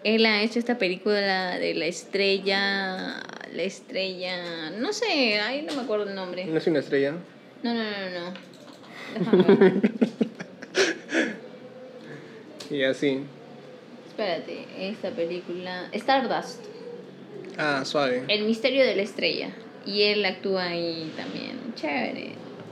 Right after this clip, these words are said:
Speaker 2: Y ya, y
Speaker 1: La teoría del todo. Ah, sí.
Speaker 2: Ah, sí, el amigo de
Speaker 1: De,
Speaker 2: Hawking.
Speaker 1: ajá, de Hawking.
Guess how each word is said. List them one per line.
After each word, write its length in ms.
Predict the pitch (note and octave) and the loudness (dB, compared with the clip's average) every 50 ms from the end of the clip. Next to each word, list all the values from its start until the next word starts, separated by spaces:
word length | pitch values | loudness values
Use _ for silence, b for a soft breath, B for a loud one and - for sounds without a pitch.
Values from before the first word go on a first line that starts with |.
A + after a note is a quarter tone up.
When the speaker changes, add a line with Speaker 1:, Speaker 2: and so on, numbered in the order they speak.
| - B B B B B B B B - - - | -14 B B B B B B B B -14 -6 -2
Speaker 2:
Y 100 | D3+ C#3 | 0 4
ya, 280 | C#3+ D3 C#3+ C#3 C#3+ E3 - - - - | 6 6 6 6 4 2 -2 -8 -6 -2
y 460 | D3 C3+ C3 C3 B2+ B2+ B2 B2+ C3 C3 C3 C#3+ - | 0 2 2 2 2 0 0 -2 -2 -2 -6 -6 0
Speaker 1:
La 160 | F3+ G3 F#3+ F#3 | 2 2 4 4
teoría 320 | G#3 G3+ G3 G#3 A#3 B3 | 4 4 6 6 6 6
del 160 | A3+ F#3+ G#3 G#3 | 6 4 2 0
todo. 260 | - G3 F#3+ F#3 F3 - | 0 -2 -2 -2 -4 -6
Ah, 100 | - A3 B3+ | -8 -8 -8
sí. 80 | - - | -4 2
Speaker 2:
Ah, 160 | - G3+ A3+ | 4 6 6
sí, 500 | A3+ - B3+ B3 A#3 A#3 G#3+ F#3 D#3+ D#3 | 6 8 8 8 8 8 8 8 8 8
el 140 | D3 D3 D3+ | 8 8 8
amigo 460 | D3+ D#3+ F#3 F#3+ F#3+ F#3+ F#3 F3+ F3 | 8 8 8 8 8 10 10 10 10
de 520 | D#3+ C#3+ C3+ C3 C3 C3 B2+ B2 B2 B2 B2+ C#3 C#3 C#3+ - - - - - - - - - - F#3 | 10 10 10 8 8 6 4 4 2 2 0 -2 -2 -2 -2 -4 -6 -12 -14 -14 -14 -14 -14 -6 2
Speaker 1:
De, 60 | F#3+ | 4
Speaker 2:
Hawking. 380 | F#3 E3 F3+ F3 C#3+ - F3 F3+ | 6 6 6 6 6 4 4 2
Speaker 1:
ajá, 320 | F#3 F#3+ G3 A#3 G#3 G3+ | -2 -2 -2 -2 -2 -2
de 80 | G3 G3+ | -4 -6
Hawking. 160 | G3+ G3 F#3 | -6 -8 -10